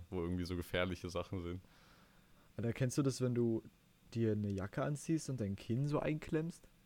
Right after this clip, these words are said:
Speaker 2: In dem Reißverschluss?
Speaker 1: Ah, ja.
Speaker 2: Oh,
Speaker 1: Ja, ja.
Speaker 2: das ist ganz
Speaker 1: Hab ich schon lange nicht mehr
Speaker 2: unangenehm.
Speaker 1: gehabt, aber weil ich jetzt
Speaker 2: <laughs> Ich
Speaker 1: immer
Speaker 2: auch
Speaker 1: so
Speaker 2: nicht.
Speaker 1: instinktiv direkt den, äh, Kopf hochnehme.
Speaker 2: Den Kopf hochma-, ja,
Speaker 1: Ja.
Speaker 2: man hat draus gelernt.
Speaker 1: Ja, ja.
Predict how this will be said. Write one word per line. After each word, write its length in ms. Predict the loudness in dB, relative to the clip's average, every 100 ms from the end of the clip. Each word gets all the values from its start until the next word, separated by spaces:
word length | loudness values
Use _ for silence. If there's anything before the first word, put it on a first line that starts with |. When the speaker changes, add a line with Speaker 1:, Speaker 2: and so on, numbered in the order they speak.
| -20 -20 -20 -20 -20 -20 -20 -20 -20 -20 -4
Speaker 2:
In 100 | 0
dem 100 | 2
Reißverschluss? 640 | 2 6 10 12 10 6
Speaker 1:
Ah, 20 | 2
ja. 300 | 4 6 6 2 -6 0
Speaker 2:
Oh, 60 | 4
Speaker 1:
Ja, 320 | 6 6 4
ja. 40 | 2
Speaker 2:
das 160 | 0
ist 140 | 0 2
ganz 220 | 2 4
Speaker 1:
Hab 60 | 4
ich 80 | 6
schon 80 | 6
lange 200 | 8 6
nicht 140 | 6 6
mehr 80 |
Speaker 2:
unangenehm. 80 | 6
Speaker 1:
gehabt, 300 | 4 2 0
aber 320 | 0 2 2 4
weil 100 | 4
ich 80 | 4
jetzt 180 | 0 2
Speaker 2:
<laughs> 20 |
Ich 120 | 4
Speaker 1:
immer 100 | 6
Speaker 2:
auch 60 | 6
Speaker 1:
so 180 | 6 2
Speaker 2:
nicht. 120 | 0
Speaker 1:
instinktiv 600 | -4 -6 -6 -4 -4 -4
direkt 380 | -4 -4 -4 -6
den, 360 | -4 -2 -4
äh, 220 | -2 -2 -2
Kopf 280 | 4 4
hochnehme. 400 | 4 0 0 2
Speaker 2:
Den 60 | 4
Kopf 220 | 2 2
hochma-, 320 | 0 0 -2 -2
ja, 260 | 2 2 4
Speaker 1:
Ja. 120 | 2
Speaker 2:
man 140 | 4
hat 120 | 4 6
draus 160 | 6
gelernt. 340 | 6 6 6 6
Speaker 1:
Ja, 100 |
ja. 40 | 2